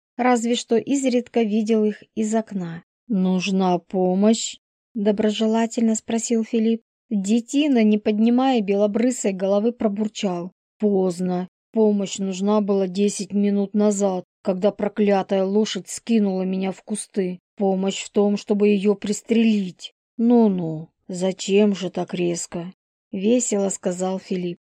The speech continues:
Он был страшно доволен, что может вот так запросто, без надоедливых камер, поболтать с возможным мужем своей дочери.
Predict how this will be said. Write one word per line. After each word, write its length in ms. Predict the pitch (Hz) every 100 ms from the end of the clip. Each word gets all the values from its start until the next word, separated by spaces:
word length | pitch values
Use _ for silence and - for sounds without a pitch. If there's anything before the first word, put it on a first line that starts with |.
| _
Он 240 | 226 233 220
был 140 | 220
страшно 600 | - - 233 233 - 208
доволен, 580 | 196 214 196 190 180 180
что 260 | - - 196
может 400 | 220 233 220 196
вот 200 | 196 -
так 220 | 196 180
запросто, 640 | 175 196 233 202 - 180
без 240 | 180 190 196
надоедливых 920 | 202 202 202 208 190 190 180 185 -
камер, 400 | 214 254 240 226
поболтать 640 | 202 185 185 180 240 247
с 80 | -
возможным 640 | 196 185 190 214 220 220 202
мужем 400 | 185 196 190 185
своей 320 | 185 185 185
дочери. 640 | 180 175 - 170 175 185